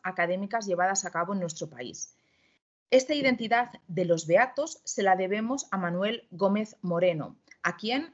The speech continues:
Domínguez Bordona cita con rigor y con insistencia. Concretamente, cita a sus iglesias mozárabes de mil novecientos diecinueve, donde considera el corpus de los beatos,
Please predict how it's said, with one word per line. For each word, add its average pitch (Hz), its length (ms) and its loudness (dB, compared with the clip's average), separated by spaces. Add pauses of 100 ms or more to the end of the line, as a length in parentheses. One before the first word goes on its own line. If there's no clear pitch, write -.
Domínguez 196 560 -2
Bordona 208 600 -2
cita 262 420 -4
con 220 160 -2
rigor 190 500 -4
y 202 120 -10
con 185 180 -2
insistencia. 165 960 -6 (180)
Concretamente, 254 920 0
cita 262 380 -4 (180)
a 202 120 -4
sus 196 200 -6
iglesias 190 580 -2
mozárabes 185 720 -2
de 180 160 -2
mil 196 220 0
novecientos 196 560 -4
diecinueve, 196 640 -6 (640)
donde 254 540 2
considera 196 800 -2
el 180 180 -2
corpus 226 600 -6
de 175 140 2
los 165 220 4
beatos, 226 640 0